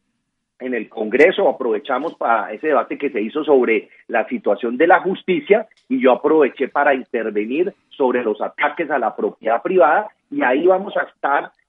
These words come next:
eh, insistiendo, porque definitivamente eso tenemos que acabar, si, eh, la situación que usted menciona, donde, eh, ya la, la, recordemos que lo denunciamos por aquí en la,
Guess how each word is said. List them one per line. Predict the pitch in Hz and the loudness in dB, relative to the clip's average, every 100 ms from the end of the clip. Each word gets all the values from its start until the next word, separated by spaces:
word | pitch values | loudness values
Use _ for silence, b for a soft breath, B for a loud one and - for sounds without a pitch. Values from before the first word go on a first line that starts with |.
| - | -6
eh, | 170 175 175 | -2 -2 -4
insistiendo, | 180 - 185 - 185 170 170 202 - _ - | -10 -8 -10 -4 0 0 0 -4 -4 _ -6
porque | 147 147 139 | -4 -2 0
definitivamente | 127 131 123 175 - 170 170 160 | 0 -2 -4 -2 -2 -2 -4 -2
eso | 175 - | -2 -2
tenemos | 139 127 165 175 196 | -4 0 0 0 -2
que | - 170 | 0 -2
acabar, | 160 170 156 156 143 151 _ _ _ - | 0 -2 2 4 2 0 _ _ _ -16
si, | 139 - _ - | -14 -14 _ -8
eh, | 127 123 120 | -4 -2 -2
la | 117 110 | -4 -4
situación | 131 - 110 104 147 147 147 | -6 -2 0 0 2 0 0
que | 156 | -6
usted | - 151 | 0 0
menciona, | 151 151 - 156 151 208 _ _ - | 0 -4 0 2 2 -2 _ _ -4
donde, | 113 131 127 110 120 107 - _ | 4 4 2 -4 -8 -8 -14 _
eh, | 127 123 240 - | -6 0 0 -2
ya | 104 139 - 339 | 0 2 4 4
la, | 233 120 117 | 0 -2 -6
la, | 107 107 | -12 -10
recordemos | 104 107 107 107 127 180 | -14 -10 -8 -2 -2 -2
que | - | -4
lo | 135 113 | -4 -4
denunciamos | 110 - 156 143 | -4 -4 -4 -4
por | 135 | -2
aquí | 113 120 | -2 -2
en | |
la, | 135 | 0